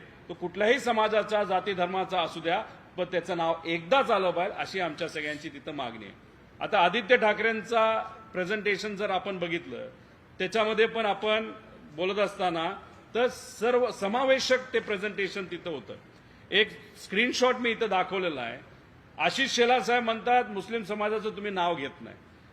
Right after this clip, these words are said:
पण इथं जर तुम्ही बघितलं तर रज्जाक,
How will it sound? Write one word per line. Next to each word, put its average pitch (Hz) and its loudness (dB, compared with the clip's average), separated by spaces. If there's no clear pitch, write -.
पण 208 0
इथं 190 4
जर 254 6
तुम्ही 240 2
बघितलं 175 0
तर 220 2
रज्जाक, 180 2